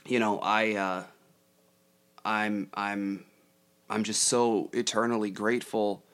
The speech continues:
to everybody who, you know, was ever, was ever on here. And I do mean everybody. Um, you know, some of you are, uh, there are people who, uh, you know, friendships that I've, that I've lost, no pun intended.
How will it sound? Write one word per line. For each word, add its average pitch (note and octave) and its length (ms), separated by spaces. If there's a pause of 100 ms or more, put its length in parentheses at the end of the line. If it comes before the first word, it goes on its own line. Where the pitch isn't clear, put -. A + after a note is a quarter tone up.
(500)
to G#2 540
everybody G#2 680
who, G2+ 600 (280)
you A2 120
know, F#2 140
was G2+ 280
ever, G#2 520 (540)
was G#2+ 220
ever G#2 300
on F2 220
here. B1 320 (140)
And A2+ 120
I A2 80
do B2 180
mean B2 220
everybody. G2 680 (280)
Um, D#2 300
you D#2+ 100
know, C2 100
some F#2+ 200
of F#2 120
you F#2 100
are, F#2 220
uh, D#2 80
there F#2+ 220
are F#2+ 100
people F#2+ 500
who, - 220
uh, F2 240 (120)
you G2+ 100
know, F2+ 100
friendships F#2+ 560
that F2 160
I've, F2+ 400 (600)
that G2+ 140
I've F#2 240
lost, F#2+ 680
no F#2 160
pun F#2 200
intended. F2+ 560